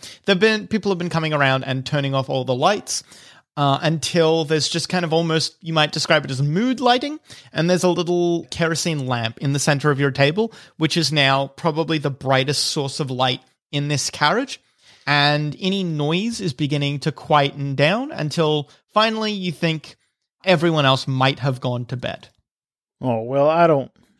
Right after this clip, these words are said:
Speaker 2: wanna keep you up, you know, too long. It seems like it's getting late. I'll return back to my car if you'd like to go that way as well.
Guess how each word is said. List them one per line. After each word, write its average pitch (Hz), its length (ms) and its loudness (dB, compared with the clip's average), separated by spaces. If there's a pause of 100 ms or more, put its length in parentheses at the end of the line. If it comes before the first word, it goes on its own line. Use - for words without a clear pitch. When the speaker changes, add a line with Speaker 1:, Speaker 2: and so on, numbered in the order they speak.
(260)
Speaker 2:
wanna 120 220 -4
keep 131 320 -2
you 123 160 -2
up, 131 260 4 (140)
you 123 120 -8
know, 113 80 -6
too 123 140 -12
long. 143 320 0
It 123 40 -4
seems 123 280 -4
like 120 160 -2
it's 113 140 -8
getting 120 240 -4
late. 180 180 -4
I'll 113 260 -6 (680)
return 135 300 2
back 135 220 4
to - 60 -6
my 123 140 0
car 123 300 4
if 110 100 -6
you'd 113 80 -6
like 113 200 -6
to - 60 -14
go 120 160 -2
that 120 200 -4
way 120 140 -4
as 110 120 -8
well. - 240 -14